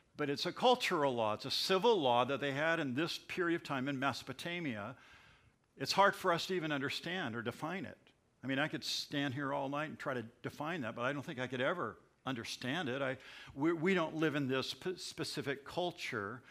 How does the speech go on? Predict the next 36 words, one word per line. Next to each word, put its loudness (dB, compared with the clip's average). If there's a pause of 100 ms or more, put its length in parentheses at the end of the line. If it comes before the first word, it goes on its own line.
(300)
so -2
it's -2
very 0
hard. 0 (360)
In -2
Leviticus, 0 (280)
uh, -2
we're -4
studying 0
that 0 (120)
on -4 (240)
Sunday 2
night, 2
so -6
s-, -4
that 0
gives -4
us -2
a 0
little 0
insight. 0
If -10
you're -4
coming -2
on -2
Sunday -2
night, -2
you'll -4
understand -4
a -4
little -2
bit -2
more, 0
but 0
in -4
Le-, -2